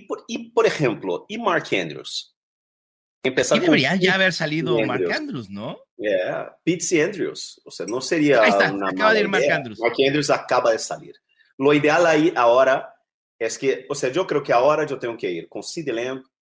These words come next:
Speaker 1: o con Devonta Adams. Cualquiera
Speaker 2: Claro.
Speaker 1: de los dos estaría muy bien. Eh, y, y ya está, ¿sabes?
Speaker 2: Sí, en
Speaker 1: CeeDee
Speaker 2: una
Speaker 1: Lamb o
Speaker 2: construcción,
Speaker 1: Devonta
Speaker 2: ¿no?
Speaker 1: Adams, sí.
Speaker 2: Zero running back o, o hero running back,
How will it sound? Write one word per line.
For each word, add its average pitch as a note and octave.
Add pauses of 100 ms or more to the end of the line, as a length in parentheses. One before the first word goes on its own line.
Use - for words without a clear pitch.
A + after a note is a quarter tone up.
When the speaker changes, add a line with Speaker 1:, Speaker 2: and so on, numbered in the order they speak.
Speaker 1:
o -
con G2+
Devonta F2 (100)
Adams. - (100)
Cualquiera D3+
Speaker 2:
Claro. C#3
Speaker 1:
de G#2+
los F#2
dos - (220)
estaría F#2+
muy F2
bien. C#2 (960)
Eh, G2 (840)
y, G#2
y F2+
ya F2
está, -
¿sabes? F#2+
Speaker 2:
Sí, G3+
en D#3
Speaker 1:
CeeDee D#3+
Speaker 2:
una F#3+
Speaker 1:
Lamb G3+
o F#3
Speaker 2:
construcción, E3
Speaker 1:
Devonta G2
Speaker 2:
¿no? C#3+
Speaker 1:
Adams, F3+
sí. - (120)
Speaker 2:
Zero D#3+
running D3
back C#3+
o, B2+
o A#2 (100)
hero E3
running D3+
back, D3